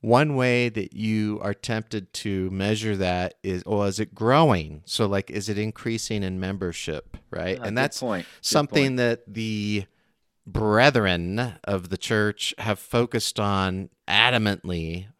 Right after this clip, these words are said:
Speaker 1: since its inception. Well, see, see, this proves that it's living church and that it's true 'cause it's growing in membership. Well, I d-, I disagree that just because more people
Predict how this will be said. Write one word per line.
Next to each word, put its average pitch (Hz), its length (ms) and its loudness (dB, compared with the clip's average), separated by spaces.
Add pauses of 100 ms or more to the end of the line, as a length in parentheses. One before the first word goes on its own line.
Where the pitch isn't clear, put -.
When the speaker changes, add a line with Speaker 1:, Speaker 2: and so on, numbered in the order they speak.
(120)
Speaker 1:
since 101 320 -4
its - 160 -6
inception. 98 640 -2
Well, 139 140 2
see, 135 300 2
see, 131 340 0 (240)
this 117 160 0
proves 107 760 0 (380)
that 110 160 6
it's 107 200 0
living 110 440 4
church 131 480 2
and 98 120 0
that 98 100 2
it's - 160 -4
true 120 280 0
'cause - 260 -2
it's - 180 -6
growing 104 880 2 (600)
in 104 280 0
membership. 117 960 0 (760)
Well, 135 580 6 (920)
I 113 180 4
d-, 113 200 0 (480)
I 123 140 6
disagree 135 1080 2 (140)
that 117 160 -2
just - 300 -2
because 120 480 0
more 117 260 2
people 110 720 -2